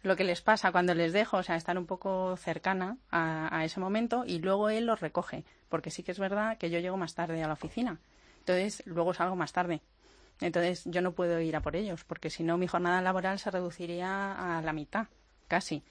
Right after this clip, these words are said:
Entonces, comparte tareas al cincuenta por ciento. Los fines de semana hacemos cosas juntos y es al cincuenta por ciento. Y él también luego tiene la ventaja de trabajar en una empresa que, mm, es Siemens, que concilia muy bien la vida laboral y, y personal.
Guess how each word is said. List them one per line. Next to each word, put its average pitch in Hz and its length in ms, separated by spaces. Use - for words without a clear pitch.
Entonces, 185 400
comparte 175 420
tareas 185 500
al 180 80
cincuenta 170 280
por 160 120
ciento. 170 220
Los 160 160
fines 185 260
de 180 80
semana 175 320
hacemos 170 260
cosas 160 300
juntos 175 480
y 175 40
es 160 100
al 160 80
cincuenta 165 320
por 160 140
ciento. 226 440
Y 180 140
él 180 140
también 190 360
luego 190 240
tiene 190 180
la 185 100
ventaja 190 540
de 175 140
trabajar 160 340
en 180 60
una 185 120
empresa 180 340
que, 170 240
mm, 170 300
es 180 140
Siemens, 202 460
que 185 160
concilia 180 480
muy 180 180
bien 180 240
la 180 100
vida 170 300
laboral 160 380
y, 165 180
y 170 100
personal. 143 400